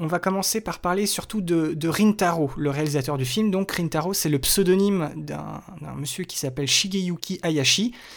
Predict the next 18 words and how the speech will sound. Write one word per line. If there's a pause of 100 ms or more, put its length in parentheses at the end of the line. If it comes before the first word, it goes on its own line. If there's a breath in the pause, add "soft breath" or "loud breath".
(260 loud breath)
Et
comme
je
l'ai
dit
en
intro,
c'est
une
figure
très
importante,
euh,
dans
l'histoire
de
l'animation
japonaise.